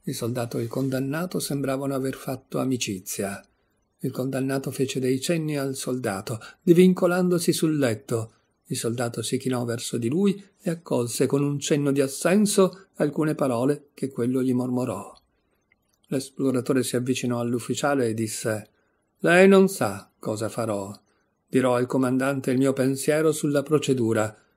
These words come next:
non in una riunione, ma a quattro occhi. Tra l'altro non ho tempo di assistere a sedute. Partirò, o almeno mi imbarcherò domani mattina." L'ufficiale non sembrò aver sentito.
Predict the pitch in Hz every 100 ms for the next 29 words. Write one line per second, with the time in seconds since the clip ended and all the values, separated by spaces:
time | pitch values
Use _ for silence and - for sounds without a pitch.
0 | _ - 175 160 120 - 135 131 127 120
1 | 127 131 123 117 113 113 - 151 151 160
2 | 170 - 101 95 - 104 - _ _ _
3 | _ _ - 131 147 156 151 151 160 165
4 | 165 131 113 117 123 117 - 127 - 127
5 | 123 113 - 127 113 113 104 104 _ _
6 | _ _ - 147 190 143 107 - 135 127
7 | 135 135 131 127 123 139 139 135 127 131
8 | 123 107 107 98 92 90 98 - _ _
9 | _ _ _ _ _ - 160 165 - 175
10 | 175 156 175 170 156 147 143 156 143 139
11 | 143 - 151 147 - 98 101 104 104 -